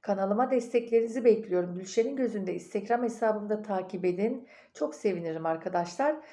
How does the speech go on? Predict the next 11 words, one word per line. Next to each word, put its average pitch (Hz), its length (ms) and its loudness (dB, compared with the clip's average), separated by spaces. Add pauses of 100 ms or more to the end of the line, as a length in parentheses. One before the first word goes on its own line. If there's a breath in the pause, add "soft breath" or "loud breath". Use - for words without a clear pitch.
(520 loud breath)
Ee, 196 460 2 (100)
çünkü 320 200 -4
sevenlerimi 285 600 2
görmek 180 340 6
istiyorum. 165 680 -4 (680)
Yani 185 560 -4 (320)
bakıyorum, 196 560 2
hepinizin 226 480 -2
yorumlarına 208 580 4
da 190 120 2
bakıyorum. 170 760 -2